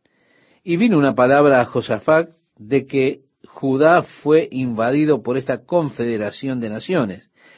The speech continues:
que habían venido a través del Mar Muerto y estaban allí en el área de Engadí. Se estaban acercando, de hecho, por el área de Engadí, el cual es el valle conocido como Valle de los Pasajeros. Se volvió conocido como el Valle de los Pasajeros y como el Valle de Josafat,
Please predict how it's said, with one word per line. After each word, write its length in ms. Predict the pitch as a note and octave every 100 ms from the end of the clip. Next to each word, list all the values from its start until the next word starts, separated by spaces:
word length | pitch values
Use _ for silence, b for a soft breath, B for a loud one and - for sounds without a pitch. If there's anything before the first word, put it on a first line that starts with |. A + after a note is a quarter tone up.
| b b
que 100 | C3+
habían 320 | D#3+ F3 C#3
venido 360 | C3 C#3+ F#3+
a 40 | D#3+
través 220 | A#2 B2+
del 120 | B2+
Mar 180 | C#3 E3
Muerto 580 | D#3 E3 C#3 B2 E3+ A3 b b b b
y 100 | D#3+
estaban 400 | - A3 G3+ C3+
allí 160 | B2
en 100 | D3
el 120 | B2+ B2+
área 280 | C#3 C3+
de 100 | B2
Engadí. 480 | A#2+ A2+ G#2+ F#2+ E2 _ _ _ _ _ b b b b b b
Se 160 | -
estaban 280 | D3 F3 E3
acercando, 640 | C#3+ - A2+ A2 C#3 D3+ E3+
de 160 | A#2+
hecho, 360 | A#2 A2+ E3+ D3+ _ _ _ -
por 160 | A#2
el 120 | G#2+ D#3
área 320 | E3 A#2+ G#2+
de 120 | G#2+
Engadí, 480 | G#2+ A2 B2 C#3+ F#3 _ _ _ -
el 180 | C#3 A#2+
cual 220 | C#3+ C#3
es 100 | C3
el 160 | A#2+
valle 400 | C#3 D3+ C#3 C3+
conocido 680 | - B2+ A#2 A#2+ - F3 E3
como 260 | C3 A#2+ A2+
Valle 260 | C3+ C3
de 80 | A#2+
los 140 | G#2 G2
Pasajeros. 840 | A2 - B2 G3 C#3 F#2 - - _ _ _ _ b b b b b
Se 160 | G3
volvió 260 | G3 D#3+ E3+
conocido 500 | F3+ C#3 - E3 D3
como 200 | B2 A#2
el 80 | A#2
Valle 300 | C#3+ C#3 A#2+
de 80 |
los 140 | A2 A2
Pasajeros 680 | C3 B2 A#2 B2 A2+ C#3 C#3
y 60 |
como 200 | B2 A2
el 80 | G#2
Valle 240 | A#2+ A#2
de 80 | G#2+
Josafat, 600 | G#2 D3 D#3+ E3 F3+ -